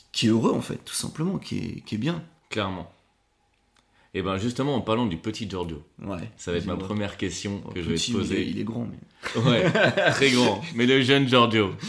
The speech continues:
Speaker 2: le minot à
Speaker 1: Ouais.
Speaker 2: l'époque. Première question de notre Game five. À quel Rap Contenders on peut apercevoir Giorgio au pre-, au premier rang, dans le public ?
Speaker 1: Oh ouais, non,
Speaker 2: Alors,
Speaker 1: je sais plus, là.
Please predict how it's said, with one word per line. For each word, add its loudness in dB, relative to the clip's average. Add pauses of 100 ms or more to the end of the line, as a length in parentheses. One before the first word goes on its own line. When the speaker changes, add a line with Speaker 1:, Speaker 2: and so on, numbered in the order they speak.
Speaker 2:
le 2
minot 4 (140)
à -10
Speaker 1:
Ouais. 4
Speaker 2:
l'époque. 0 (580)
Première 0
question 2
de 2
notre -2
Game -2
five. -2 (960)
À -2
quel -2
Rap -6
Contenders -8 (840)
on -8
peut -8
apercevoir -6
Giorgio -4 (220)
au -6
pre-, -6
au -4
premier -4
rang, -12
dans -6
le -6
public ? -14 (680)
Speaker 1:
Oh -6
ouais, -6
non, -8
Speaker 2:
Alors, 0
Speaker 1:
je -16
sais -14
plus, -10
là. 2